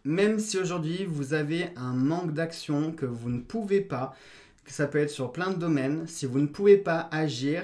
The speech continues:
il subsiste un petit quelque chose sur lequel vous pouvez quand même intercéder et vous pouvez quand même agir.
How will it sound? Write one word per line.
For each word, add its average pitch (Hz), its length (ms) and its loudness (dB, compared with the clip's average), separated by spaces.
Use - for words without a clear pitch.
il 131 160 -2
subsiste 175 800 -6
un 226 220 0
petit 202 260 -8
quelque 165 300 -4
chose 147 540 0
sur 143 200 -2
lequel 180 400 0
vous 127 180 -2
pouvez 202 460 8
quand 165 120 0
même 160 180 2
intercéder 147 760 -4
et 123 80 -2
vous 120 100 -6
pouvez 202 300 4
quand 175 120 -4
même 151 220 0
agir. 104 560 -6